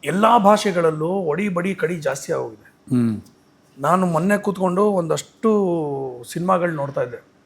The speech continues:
Speaker 1: So much of violence, so much of, ಯಾವುದೋ ಒಂದು ಹಿಂದಿ ಸಿನಿಮಾ, I don't want to name it.
Speaker 2: ಹ್ಮ್.
Speaker 1: ಅಯ್ಯಯ್ಯಯ್ಯೋ, ಹಂಗೆ ಬೇಜಾರಾಗೋಷ್ಟು ಹೊಡಿಯೋದಾ?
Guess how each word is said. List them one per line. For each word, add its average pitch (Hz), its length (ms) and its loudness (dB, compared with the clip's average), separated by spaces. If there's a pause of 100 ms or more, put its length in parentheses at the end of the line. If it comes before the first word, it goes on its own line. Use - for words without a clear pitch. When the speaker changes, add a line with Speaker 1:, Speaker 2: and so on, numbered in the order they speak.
(840)
Speaker 1:
So 220 380 2
much 190 200 0
of 170 100 0
violence, 139 440 0 (160)
so 208 220 -2
much 180 160 -2
of, 170 60 0
ಯಾವುದೋ 156 180 0
ಒಂದು 160 140 -2
ಹಿಂದಿ 160 240 -6
ಸಿನಿಮಾ, 160 220 -4
I 131 40 -4
don't 143 160 -4
want 160 160 -6
to 131 60 -10
name 160 160 -6
it. 131 80 -14
Speaker 2:
ಹ್ಮ್. 127 400 -2 (300)
Speaker 1:
ಅಯ್ಯಯ್ಯಯ್ಯೋ, 254 760 6
ಹಂಗೆ 233 680 4 (1300)
ಬೇಜಾರಾಗೋಷ್ಟು 302 680 6
ಹೊಡಿಯೋದಾ? 156 540 2